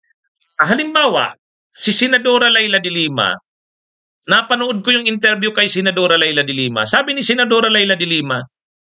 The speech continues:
"Alam nyo, malaking impluensya na nakatulong na mapalaya ako, yung away ng Marcos at ng Duterte." <laughs> Ha? Totoo naman yun. Sa tingin ko, totoo yun. Hindi naman tinulungan si Leila ni Marcos na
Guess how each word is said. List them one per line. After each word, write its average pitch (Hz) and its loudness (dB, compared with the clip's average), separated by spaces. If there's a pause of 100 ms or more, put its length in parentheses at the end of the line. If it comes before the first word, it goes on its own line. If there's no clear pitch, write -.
(160)
"Alam 254 0
nyo, 302 -2
malaking 269 0
impluensya 226 2
na 175 -2
nakatulong 196 0
na 180 -4
mapalaya 156 -2
ako, 123 -4
yung 175 0
away 180 0
ng 165 -2
Marcos 143 -2
at 127 -8
ng 123 -2
Duterte." 98 -6
<laughs> 113 -12 (1120)
Ha? 135 -2
Totoo 170 -2
naman 147 -2
yun. 110 -8
Sa 175 -2
tingin 185 -2
ko, 170 -8
totoo 127 -8
yun. 107 -12 (720)
Hindi 294 2
naman 294 -2
tinulungan 247 2
si 196 0
Leila 156 0 (400)
ni 180 2
Marcos 175 0
na 185 4